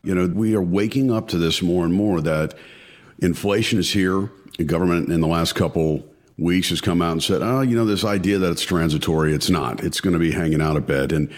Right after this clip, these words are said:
when we look at the money printing over the last year and a half, we've seen, you know, nearly a thirty percent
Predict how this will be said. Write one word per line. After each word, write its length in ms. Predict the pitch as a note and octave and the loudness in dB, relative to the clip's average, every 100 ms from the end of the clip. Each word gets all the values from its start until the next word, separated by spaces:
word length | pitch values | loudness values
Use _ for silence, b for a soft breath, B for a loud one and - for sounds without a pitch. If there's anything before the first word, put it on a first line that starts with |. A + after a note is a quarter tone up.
| B B - | B B -6
when 120 | G#2 | -2
we 80 | A2 | 0
look 320 | G#2 A#2 - | 0 -2 -2
at 240 | A2+ G2+ | -2 -2
the 80 | - | 0
money 380 | F2 F2+ F#2 F#2+ | 2 2 2 0
printing 500 | - - D#2+ C#2+ C#2 | 0 -2 0 0 0
over 160 | D2 D2+ | 0 0
the 80 | |
last 500 | D#2 D#2 D#2 D#2 - b b b b | 2 2 0 -2 -4 b b b b
year 240 | D#2+ F#2 | -2 0
and 80 | E2+ | 0
a 60 | D2 | -2
half, 500 | F2 E2+ D#2 D2 - B B B | -2 -2 -2 -4 -10 B B B
we've 180 | - F#2+ | -2 -2
seen, 420 | - G#2 F2+ F2 | 0 0 2 0
you 120 | E2 F#2 | 0 0
know, 120 | E2+ | 0
nearly 300 | G2 G#2 F2+ | 2 2 -2
a 20 | |
thirty 380 | - G#2+ G2 G2 | -2 0 0 0
percent 640 | - D#2+ - F2+ E2 D#2+ | -2 -2 0 0 0 -2